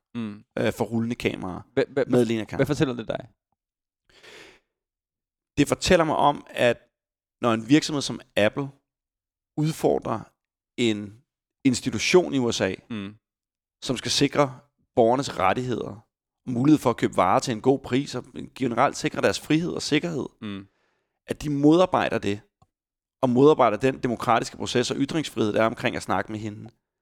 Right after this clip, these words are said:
Speaker 2: Det viser, hvor stor Apple er blevet, og Apples selvforståelse,
Speaker 1: Mm.
Speaker 2: øh, i U S A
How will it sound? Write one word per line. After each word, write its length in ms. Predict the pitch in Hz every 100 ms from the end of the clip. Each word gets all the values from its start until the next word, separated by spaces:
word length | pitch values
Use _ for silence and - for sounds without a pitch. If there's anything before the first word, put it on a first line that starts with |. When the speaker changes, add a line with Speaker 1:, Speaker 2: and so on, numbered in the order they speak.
| _ _ - - -
Speaker 2:
Det 120 | 143
viser, 240 | 160 -
hvor 100 | 151
stor 440 | 127 - 160 175 -
Apple 280 | - - 131
er 40 |
blevet, 220 | 110 107
og 100 | 95 113
Apples 220 | 117 139
selvforståelse, 880 | - 156 151 151 - 60 - 107 113 _
Speaker 1:
Mm. 260 | 123 107 107 _ _ _ _ _ _ _ _
Speaker 2:
øh, 300 | 120 101 95 -
i 120 | 151
U 200 | 151 123
S 120 | 110
A 180 | 127 117